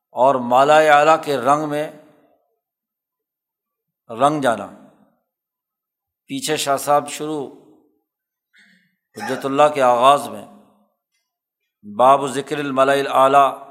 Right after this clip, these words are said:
میں مالائے اعلیٰ کی حقیقت بیان کی ہے، تفصیلات وہاں گزر چکی، اور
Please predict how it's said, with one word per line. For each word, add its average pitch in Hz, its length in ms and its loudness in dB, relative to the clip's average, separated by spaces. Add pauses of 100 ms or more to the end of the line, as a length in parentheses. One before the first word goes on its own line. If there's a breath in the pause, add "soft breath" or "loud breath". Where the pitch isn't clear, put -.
(840)
میں 113 80 -14
مالائے 135 360 2
اعلیٰ 139 220 6 (100)
کی 127 120 -8
حقیقت 131 400 -10
بیان 127 260 -4
کی 139 240 -14
ہے، 127 60 -8
تفصیلات 131 640 -2
وہاں 120 180 -6
گزر 127 220 -8
چکی، 120 340 -20 (2750)
اور 127 160 -2